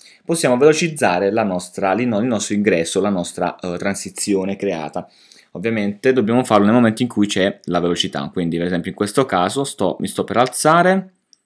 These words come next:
e qui vado a fare Shift B e qui, qui, da qui verso il lavandino vado a fare Shift B.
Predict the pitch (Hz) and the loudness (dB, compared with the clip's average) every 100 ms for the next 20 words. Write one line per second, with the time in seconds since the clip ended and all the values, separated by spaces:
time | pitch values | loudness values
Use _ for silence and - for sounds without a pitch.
0 | _ _ - 135 135 147 143 - _ - | _ _ 0 0 4 4 4 0 _ 0
1 | 104 104 - 82 78 - - 117 - 143 | 2 2 -2 -6 -6 -8 -4 -4 -4 4
2 | 165 175 - _ _ _ _ _ _ _ | 4 4 -6 _ _ _ _ _ _ _
3 | _ _ _ _ - 175 - 123 120 127 | _ _ _ _ -4 -4 0 -2 0 -2
4 | 127 - _ - 117 131 - 95 80 135 | -2 -4 _ -4 -2 0 0 0 4 2
5 | 139 104 110 151 143 98 92 139 147 - | 2 2 2 2 2 -2 -2 -4 -6 -8
6 | 143 156 - 85 87 - 90 - - 80 | -2 -2 -2 -4 -4 -6 -8 -8 -8 -10
7 | 78 | -14